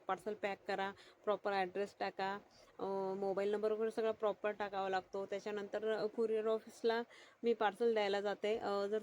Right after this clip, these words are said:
तुमचंही असेल तर मला सजेस्ट करा की तुम्ही कोणत्या कुरिअरने करतात, तुम्हाला काय काय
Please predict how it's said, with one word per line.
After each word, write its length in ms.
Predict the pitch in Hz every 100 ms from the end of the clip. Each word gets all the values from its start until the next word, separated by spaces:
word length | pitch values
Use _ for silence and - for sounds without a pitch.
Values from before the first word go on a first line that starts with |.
| 254
तुमचंही 380 | 233 220 247
असेल 360 | 247 240 247 233
तर 100 | 240
मला 240 | 233 233
सजेस्ट 460 | 233 240 214 233 -
करा 220 | 226 214
की 100 | 220
तुम्ही 440 | 247 226 220 220 226
कोणत्या 380 | 233 220 220
कुरिअरने 600 | 226 226 220 202 196 196 185
करतात, 360 | 190 180 214 226 - - -
तुम्हाला 240 | 220 220 208
काय 180 | 208 202
काय 140 | 226